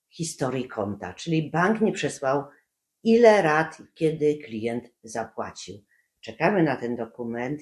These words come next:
i sprawdzimy, czy bank faktycznie miał rację, wypłacając tylko siedemdziesiąt dziewięć tysięcy złotych. Być może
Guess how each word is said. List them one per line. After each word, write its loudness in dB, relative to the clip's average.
i -10
sprawdzimy, -2
czy -4
bank 2
faktycznie -4
miał 0
rację, -4
wypłacając -6
tylko -4
siedemdziesiąt -6
dziewięć -10
tysięcy -16
złotych. -18
Być -6
może -4